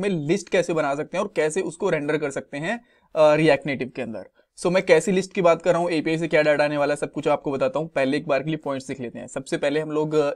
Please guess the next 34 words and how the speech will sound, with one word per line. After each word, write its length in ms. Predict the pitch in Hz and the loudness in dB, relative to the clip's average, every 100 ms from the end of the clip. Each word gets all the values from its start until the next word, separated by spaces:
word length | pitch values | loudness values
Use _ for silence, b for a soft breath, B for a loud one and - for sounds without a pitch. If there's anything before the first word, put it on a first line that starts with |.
| 151 | -6
एक 180 | - | -6
एपीआई 320 | 147 135 151 147 | -6 -2 0 0
को 60 | |
कॉल 160 | 143 143 | -2 -4
करने 240 | 135 139 | -4 -6
के 60 | 143 | -6
लिए 100 | 143 | -6
फंक्शन 340 | 139 131 147 | -8 -10 -6
बनाएंगे 460 | 147 151 156 160 170 - b b | -6 -4 -4 -4 -6 -10 b b
और 100 | 165 | -4
जो 80 | 156 | -2
डेटा 300 | 156 143 147 | 0 0 2
हमारे 220 | 170 156 | 2 2
पास 180 | 156 165 - | 0 0 0
आएगा 280 | 143 147 139 | 0 0 -2
ना, 220 | 151 131 _ 143 | -4 -6 _ -12
वो 220 | 139 160 | -4 -2
basically 380 | 151 143 156 170 | -2 -4 -2 -2
जेसन 320 | 151 147 151 | -2 -4 -6
फॉर्मेट 380 | 147 139 143 147 | -6 -4 -6 -6
में 60 | |
होगा। 240 | 131 151 156 b b | -2 0 0 b b
So, 120 | - 202 | -6 -4
उसको 360 | 185 - 226 | -6 0 4
रेंडर 280 | 190 170 170 | 4 4 4
करने 260 | 151 143 151 | 2 -2 -2
के 60 | |
लिए 100 | 151 | -2
हम 60 | 156 | -2
लोग 120 | 190 | -2
मैप 200 | 160 143 | 0 0
फंक्शन 340 | - 143 151 | -2 -6 -6
यूज़ 200 | 131 123 | -6 -8
करेंगे। 300 | - 127 117 | -10 -10 -12